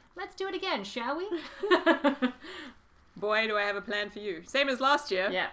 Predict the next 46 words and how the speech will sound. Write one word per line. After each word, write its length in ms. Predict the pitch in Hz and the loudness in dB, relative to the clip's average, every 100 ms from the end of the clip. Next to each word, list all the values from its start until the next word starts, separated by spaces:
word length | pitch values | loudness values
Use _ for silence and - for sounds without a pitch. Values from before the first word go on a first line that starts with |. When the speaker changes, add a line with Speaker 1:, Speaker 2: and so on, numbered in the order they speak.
| - | -8
Speaker 1:
because 240 | - 170 | -8 -4
it 100 | 170 170 | -4 -2
worked 240 | 180 185 | -4 -4
so 240 | - 143 | -8 -8
goddamn 500 | 135 135 156 156 320 | -6 -6 -6 -8 -8
well. 180 | 151 - | -6 -2
Speaker 2:
Yeah, 280 | 330 320 285 | 2 6 6
and 140 | 294 330 | 6 2
it, 60 | - | 0
Speaker 1:
<laughs> 80 | - | -2
Speaker 2:
and 140 | 277 | 0
it 140 | 285 - | 0 2
does 320 | 269 269 220 | 4 4 2
work 280 | 214 208 208 | 0 2 0
again, 600 | 185 - 180 160 160 156 | -6 -4 -2 -2 -6 -10
according 480 | - 165 151 156 170 | -10 -6 -6 -8 -8
to 120 | 165 | -4
our 120 | 156 | -4
source 340 | 156 170 160 - | -4 -8 -10 -10
material. 540 | 170 175 156 147 165 - - | -10 -8 -6 -6 -8 -12 -20
Speaker 1:
I'm 60 | 156 | -16
telling 240 | 175 165 | -12 -8
you 80 | 160 | -4
guys, 300 | 151 156 160 | -2 -2 -4
unity. 520 | 156 147 151 151 143 135 _ - | -8 -12 -12 -12 -14 -16 _ -20
I'm 60 | |
just 160 | - - | -20 -16
saying. 300 | 147 131 135 - - | -14 -12 -8 -6 4
<laughs> 800 | 294 277 285 294 311 285 277 254 | 4 6 4 6 6 4 2 0
Speaker 2:
Yeah, 320 | 294 294 277 233 | 2 2 2 0
it's 120 | 233 | 0
all 240 | 247 233 | 0 4
over 180 | 208 202 | 4 2
and 160 | 196 180 | -2 -2
done 180 | 175 175 | -2 -2
and 120 | 170 | -2
dusted, 320 | 170 - 180 | -4 -4 -4
and 200 | 190 208 | -4 -2
they 180 | 220 214 | -4 -2
do 200 | 180 190 | -2 -4
the 80 | 185 | -2
levy, 520 | 175 170 180 175 170 | -2 -2 -2 -4 -6
and 180 | - 170 - - - | -10 -16 -20 -6 -2
everybody 400 | 208 214 220 214 | 2 2 2 -2
signs 500 | - 196 190 196 165 | 0 2 2 0 -2
up. 320 | 160 170 - | -2 -2 -4